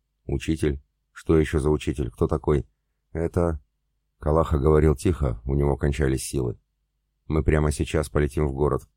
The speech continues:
Дня за два доберёмся. Всё будет хорошо». Но Кир уже понимал,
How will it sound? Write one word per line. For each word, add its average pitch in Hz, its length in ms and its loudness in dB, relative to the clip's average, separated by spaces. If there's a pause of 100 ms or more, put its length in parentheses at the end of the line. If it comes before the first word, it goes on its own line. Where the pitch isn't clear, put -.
(120)
Дня 78 280 0
за 78 120 0
два 80 160 0
доберёмся. 73 600 0
Всё - 240 -2
будет 78 240 2
хорошо». 78 480 -4 (760)
Но 78 160 0
Кир 104 240 -4
уже 92 200 0
понимал, 90 560 0